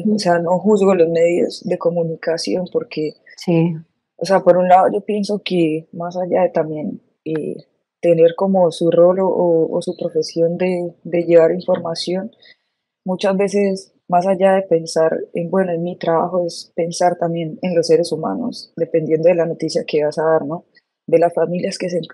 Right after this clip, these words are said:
Speaker 2: se esconden, pues, detrás de eso, porque eso generó, digamos, también como contro-, controversia de que, pues, muchas personas también pensaran de pronto cosas que no eran sobre mi hermano,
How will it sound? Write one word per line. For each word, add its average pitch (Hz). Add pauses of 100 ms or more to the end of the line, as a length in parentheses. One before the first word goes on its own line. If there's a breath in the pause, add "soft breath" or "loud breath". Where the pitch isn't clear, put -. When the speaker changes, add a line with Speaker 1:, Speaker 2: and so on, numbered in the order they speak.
(100)
Speaker 2:
se -
esconden, 175
pues, 185
detrás 165
de -
eso, - (720 loud breath)
porque 160
eso 175
generó, 175
digamos, 175
también 156
como 165
contro-, -
controversia 170
de 156
que, 151 (100)
pues, 156
muchas 170
personas 190
también 160
pensaran 175 (720 loud breath)
de 160
pronto 160
cosas 170
que 160
no 151
eran 170
sobre 160
mi 160
hermano, 160